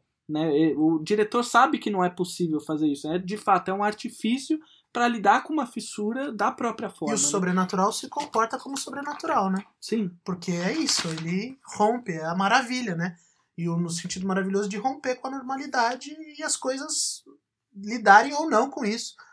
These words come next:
Speaker 2: Porque pode ser que ninguém esteja lá pra enxergar o sobrenatural. Esse é o mais interessante. Nós somos espectadores tão distantes, temporalmente, espacialmente, tematicamente,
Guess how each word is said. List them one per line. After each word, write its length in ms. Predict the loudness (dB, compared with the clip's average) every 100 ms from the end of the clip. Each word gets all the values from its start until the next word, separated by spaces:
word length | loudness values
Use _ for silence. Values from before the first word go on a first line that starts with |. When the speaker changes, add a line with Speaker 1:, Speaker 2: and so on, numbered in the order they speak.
| _
Speaker 2:
Porque 160 | -12 -4
pode 240 | -2 0
ser 140 | -2 -2
que 100 | -4
ninguém 300 | -2 -2 0
esteja 380 | 0 0 2
lá 120 | 4 4
pra 180 | 4
enxergar 520 | 0 -2 -2 0 0 0
o 40 |
sobrenatural. 600 | -4 -4 -4 -6 -10 -14 -18 -20 _
Esse 200 | -2 0
é 20 |
o 40 | 0
mais 180 | 0
interessante. 580 | -2 -6 -6 -8 -14 -20 _ _ _ _
Nós 180 | 0 2
somos 240 | 2 0 -2
espectadores 580 | -4 -4 -2 -2 -2
tão 140 | -2 -4
distantes, 680 | -2 -2 0 0 0 -6 -6
temporalmente, 720 | -6 -4 -2 0 0 0 -4
espacialmente, 1000 | -6 -6 -4 0 0 2 0 0 -2 -6 -8 -20 _ _
tematicamente, 1000 | 4 6 6 4 2 0 2 0 -4 -10